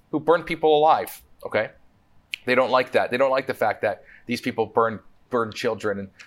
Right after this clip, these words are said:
for power and fortune, all right, to get cosmic power. Okay, so,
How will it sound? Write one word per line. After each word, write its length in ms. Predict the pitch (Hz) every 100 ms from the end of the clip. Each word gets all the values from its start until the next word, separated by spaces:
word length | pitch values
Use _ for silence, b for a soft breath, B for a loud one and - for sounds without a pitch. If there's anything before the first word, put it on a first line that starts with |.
| -
for 100 | 127
power 420 | - 131 131 117
and 120 | 110
fortune, 540 | - 117 - 110 92 - -
all 100 | 110
right, 160 | 131 143 b -
to 60 |
get 160 | 117 127
cosmic 440 | - 131 117 113
power. 340 | - 123 104 - b b b
Okay, 340 | 185 180 127 147
so, 420 | - 151 135 139